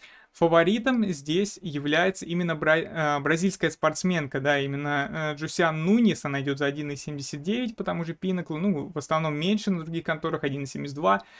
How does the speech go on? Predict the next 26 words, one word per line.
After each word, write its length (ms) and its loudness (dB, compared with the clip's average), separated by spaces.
один 240 4
и 40 2
семьдесят 320 2
три, 220 2
и, 40 2
соответственно, 500 0
ее 180 -2
соперница, 1300 2
э, 40 -6
Зара 260 4
Фаирн 580 4
идет 240 0
за 80 2
два 280 4
и 60 4
один, 480 0
и 360 2
я 360 0
не 140 6
знаю, 340 0
друзья, 380 2
пока 480 4
что, 420 4
на 100 0
мой 240 2
взгляд, 460 2